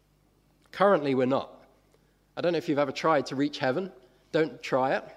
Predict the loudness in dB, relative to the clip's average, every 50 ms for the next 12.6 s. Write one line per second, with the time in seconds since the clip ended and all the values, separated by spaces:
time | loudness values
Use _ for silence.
0 | -20 _ _ -20 -20 -20 _ _ _ _ _ _ _ _ _ _ _ _ -4 -2
1 | 0 0 -2 2 2 2 2 2 4 4 2 2 2 0 -2 -2 -4 -2 0 0
2 | 2 4 4 4 6 6 6 4 4 6 4 4 4 4 0 -2 -4 -6 -8 -10
3 | -18 _ _ _ _ _ -14 0 2 2 2 4 4 4 4 4 2 2 -2 -2
4 | 0 0 0 -2 0 -2 -4 -6 -4 -4 -4 -4 -4 -4 -4 -6 -6 -8 -10 -8
5 | -8 -8 -6 -6 -6 -8 -8 -12 -18 _ _ _ _ _ _ _ _ _ _ _
6 | _ _ _ _ -2 -2 -2 -2 0 0 2 4 4 4 2 0 -10 -18 -20 -20
7 | -20 _ _ _ _ _ _ 4 6 6 4 0 -2 0 2 2 2 0 -2 -2
8 | 0 0 0 -2 -2 0 0 0 0 0 -2 -4 -6 -8 -10 -10 -10 -8 -8 -8
9 | -8 -8 -10 -10 -8 -8 -8 -6 -6 -8 -8 -8 -10 -10 -10 -10 -12 -14 -18 _
10 | _ _ _ _ _ _ _ _ _ _ _ _ _ _ _ _ _ _ _ _
11 | _ _ _ _ _ _ _ _ _ _ -2 -2 0 2 0 0 2 0 -2 0
12 | -2 -2 -2 -4 -8 -6 -4 -2 -2 -2 -4